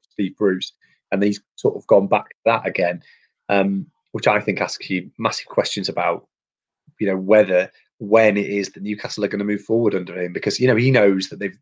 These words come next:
they, their, their ceiling playing like this, if, if they, if this is their strategy, they're never gonna get above tenth,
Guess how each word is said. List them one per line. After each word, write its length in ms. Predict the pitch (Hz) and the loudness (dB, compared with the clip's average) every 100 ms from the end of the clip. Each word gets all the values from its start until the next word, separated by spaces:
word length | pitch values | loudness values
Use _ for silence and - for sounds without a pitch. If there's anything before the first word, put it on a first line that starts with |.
| - | -4
they, 120 | 104 | 0
their, 320 | 110 110 131 | 2 2 0
their 100 | - | -2
ceiling 540 | 110 - 131 107 92 - _ _ _ _ | -2 2 4 4 2 -4 _ _ _ _
playing 320 | - 107 107 | 4 6 4
like 300 | 95 92 - | -2 -8 -10
this, 260 | - - - | -12 -8 -8
if, 160 | - - | -8 -14
if 160 | - | -8
they, 120 | - - - - | -8 -10 -16 -16
if 120 | 110 | -4
this 200 | 151 147 | -2 -2
is 120 | 120 | -2
their 180 | 117 113 | 0 0
strategy, 600 | - 107 95 - 92 87 _ _ _ _ _ _ _ - - | 0 -2 -2 -6 -8 -8 _ _ _ _ _ _ _ -20 -6
they're 80 | |
never 240 | 101 110 101 | 0 2 2
gonna 220 | 90 92 | -4 -10
get 240 | 90 90 _ | -8 -8 _
above 420 | - - 90 82 - _ _ - | -14 0 0 0 -10 _ _ -6
tenth, 360 | - 90 87 | -4 -4 -6